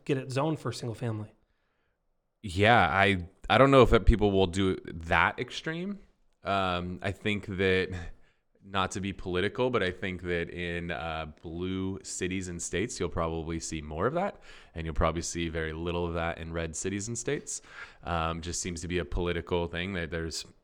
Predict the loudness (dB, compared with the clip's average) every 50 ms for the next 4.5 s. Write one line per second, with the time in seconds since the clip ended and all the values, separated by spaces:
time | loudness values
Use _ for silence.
0 | _ -8 -6 -6 -4 -4 -4 -6 -4 0 4 4 4 6 4 -2 -2 -2 -2 -2
1 | -2 -4 -4 -6 -4 -4 -4 -2 -2 -2 -4 -4 -4 -6 -8 -10 -8 -4 -2 0
2 | 2 2 2 2 0 -2 -4 -2 -2 -4 -4 -6 -6 -2 0 2 2 2 2 2
3 | -2 -4 -6 -4 -4 -4 -4 -4 -4 -2 -2 -2 -2 -2 -2 -4 -2 0 0 0
4 | 0 -2 -4 -4 -4 -4 -6 -6 -8